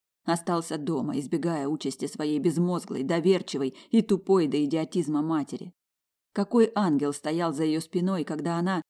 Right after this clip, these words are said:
торопливо застегивала липучки на его ветровке? Кого ей надо благодарить за мелькнувшую трезвую мысль не обрушивать на ребенка знакомство с новой тетей, не тащить его к явно испуганной и расстроенной женщине?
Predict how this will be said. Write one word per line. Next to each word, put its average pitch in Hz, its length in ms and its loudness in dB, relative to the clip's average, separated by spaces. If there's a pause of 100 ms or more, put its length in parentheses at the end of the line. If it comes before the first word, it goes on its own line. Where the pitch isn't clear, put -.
(180)
торопливо 175 500 0
застегивала 147 580 -4
липучки 160 480 -4
на 147 140 2
его 151 140 -2
ветровке? 175 640 -4 (400)
Кого 196 340 6
ей 170 160 8
надо 170 260 2
благодарить 165 580 0
за 151 80 0
мелькнувшую 165 640 -2
трезвую 156 500 2
мысль 185 320 0 (340)
не 202 180 4
обрушивать 190 580 0
на 156 60 0
ребенка 160 440 0
знакомство 156 560 -4
с - 80 -12
новой 151 280 -4
тетей, - 460 -6 (260)
не 190 140 4
тащить 190 460 -2
его 151 200 -2
к - 100 -10
явно 175 340 0
испуганной 160 680 -2 (140)
и 180 80 0
расстроенной 160 600 -2
женщине? 160 540 -6